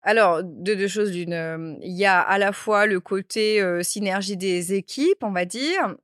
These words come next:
euh, et à la fois, euh, l'efficacité, euh, opérationnelle. Donc, pour l'efficacité opérationnelle, ce qu'on fait, c'est que, euh, on répartit, euh, le travail, euh, de façon, euh, assez, euh, froide et calculée. Euh,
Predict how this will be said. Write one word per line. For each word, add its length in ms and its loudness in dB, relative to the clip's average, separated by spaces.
euh, 240 0
et 240 2
à 100 6
la 140 4
fois, 640 4
euh, 1000 -2
l'efficacité, 1000 0
euh, 100 6
opérationnelle. 640 0
Donc, 160 -8
pour 140 2
l'efficacité 520 -2
opérationnelle, 600 0
ce 80 -14
qu'on 100 -6
fait, 220 -4
c'est 180 -4
que, 160 -2
euh, 180 2
on 180 0
répartit, 800 0
euh, 540 2
le 180 -2
travail, 640 4
euh, 180 2
de 140 -2
façon, 580 -2
euh, 260 2
assez, 480 0
euh, 160 4
froide 320 2
et 80 0
calculée. 600 -2
Euh, 440 -4